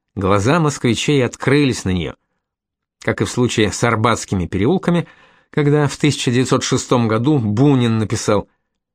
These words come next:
«Здесь, в старых переулках за Арбатом, совсем особый город». О Сретенке заговорили литераторы.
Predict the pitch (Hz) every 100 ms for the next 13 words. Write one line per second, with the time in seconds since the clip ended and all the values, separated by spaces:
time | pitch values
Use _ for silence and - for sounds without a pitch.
0 | _ _ _ _ 98 85 95 185 156 -
1 | - - - 147 123 - - 104 107 117
2 | - 92 - 90 92 82 80 170 175 160
3 | 143 _ _ - - 101 - - 175 -
4 | _ - 117 - 120 117 110 95 95 98
5 | 85 - _ _ _ _ _ _ _ _
6 | _ _ _ _ _ _ _ _ _ _
7 | _ _ _ _ _ _ _ - 147 208
8 | 240 240 220 214 185 175 175 185 190 180
9 | 139 190 - 131 127 120 120 123